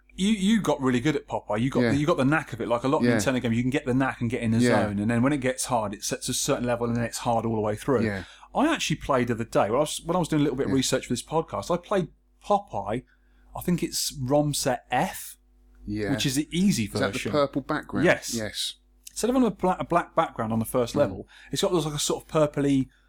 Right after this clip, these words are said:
Speaker 2: Bur-,
Speaker 1: background on it.
Speaker 2: burgundy, yeah.
Speaker 1: And what you can do differently, the game's a little bit easier, but in the middle ladder, which you normally ru-, you can only go down, you can go up and down, so you can
Speaker 2: Uh-huh.
Speaker 1: escape Bluto easier.
Speaker 2: Yes.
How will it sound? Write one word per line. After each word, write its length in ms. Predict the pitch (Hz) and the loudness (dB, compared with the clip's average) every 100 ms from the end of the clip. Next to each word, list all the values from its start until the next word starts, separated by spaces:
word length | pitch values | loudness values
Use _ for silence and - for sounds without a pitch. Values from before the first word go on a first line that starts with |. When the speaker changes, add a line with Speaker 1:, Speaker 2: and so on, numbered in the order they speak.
| - | -12
Speaker 2:
Bur-, 100 | 107 113 | -2 2
Speaker 1:
background 200 | 131 127 | 4 4
on 60 | |
it. 20 | 113 | 4
Speaker 2:
burgundy, 560 | 123 113 110 98 95 92 | 4 2 0 -2 -2 0
yeah. 120 | 113 | 2
Speaker 1:
And 60 | 180 | 4
what 140 | 247 | 4
you 80 | 233 | 2
can 140 | 214 | 2
do 120 | 196 | 2
differently, 480 | 180 208 208 151 120 | 2 0 0 0 0
the 60 | 110 | 0
game's 260 | 202 240 | 2 2
a 40 | 208 | 2
little 100 | 196 | 0
bit 120 | 165 | 0
easier, 300 | 165 185 120 | 0 2 0
but 120 | 120 151 - - | -4 -10 -8 0
in 160 | 190 | 4
the 40 | 226 | 4
middle 320 | 220 202 147 | 2 2 2
ladder, 300 | 165 185 107 | 2 0 -2
which 220 | 107 - | -4 0
you 160 | 135 147 | 2 4
normally 260 | 147 139 | 4 4
ru-, 200 | 127 139 - | 4 2 0
you 140 | 135 | -2
can 120 | 139 | 2
only 140 | 139 135 | 2 2
go 160 | 127 | 2
down, 680 | 120 - 147 131 92 98 156 - _ _ - | 0 0 0 0 -2 -6 -8 -10 _ _ -6
you 100 | 175 | 0
can 60 | 180 | 4
go 140 | 175 | 2
up 280 | 170 165 - - | 2 -4 -6 -2
and 180 | 208 | 0
down, 160 | 147 110 | 2 0
so 140 | - | 0
you 20 | 156 | 2
can 80 | |
Speaker 2:
Uh-huh. 100 | 175 | 2
Speaker 1:
escape 300 | - 110 175 | 2 0 0
Bluto 420 | - 196 196 120 110 | 2 2 2 -2 0
easier. 360 | 110 107 101 | -2 -2 -4
Speaker 2:
Yes. 400 | 110 104 - - | -2 -4 -4 -8